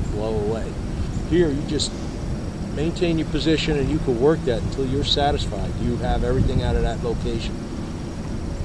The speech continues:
Extremely, extremely stable and convenient.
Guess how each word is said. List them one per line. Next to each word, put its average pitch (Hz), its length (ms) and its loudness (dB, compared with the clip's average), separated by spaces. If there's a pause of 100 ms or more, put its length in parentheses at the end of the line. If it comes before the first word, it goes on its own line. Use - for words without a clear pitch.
(540)
Extremely, 160 600 2
extremely 143 560 0
stable 127 500 2
and 120 120 -4
convenient. 117 460 -2